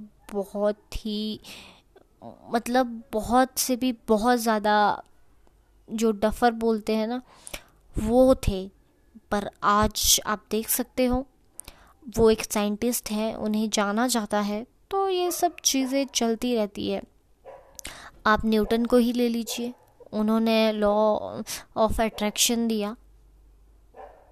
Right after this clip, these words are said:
उसके बाद वो बहुत फेमस हो गए, बहुत बड़े, आ, साइंटिस्ट बन गए। But उससे पहले क्या था,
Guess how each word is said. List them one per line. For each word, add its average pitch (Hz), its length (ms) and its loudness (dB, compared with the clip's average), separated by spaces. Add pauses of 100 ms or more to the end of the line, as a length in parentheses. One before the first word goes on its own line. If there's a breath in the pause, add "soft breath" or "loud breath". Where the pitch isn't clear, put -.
(560)
उसके 269 240 -2
बाद 262 280 -2
वो 247 400 0 (680)
बहुत 226 640 2 (920)
फेमस 208 480 -4
हो 214 120 -2
गए, 214 340 -6 (680 loud breath)
बहुत 202 200 -2
बड़े, 202 560 -2 (560)
आ, 196 120 -6
साइंटिस्ट 214 520 -4
बन 226 240 -2
गए। 226 160 -4
But 277 240 -4
उससे 320 320 0
पहले 277 320 -2
क्या 240 180 -6
था, 202 260 -8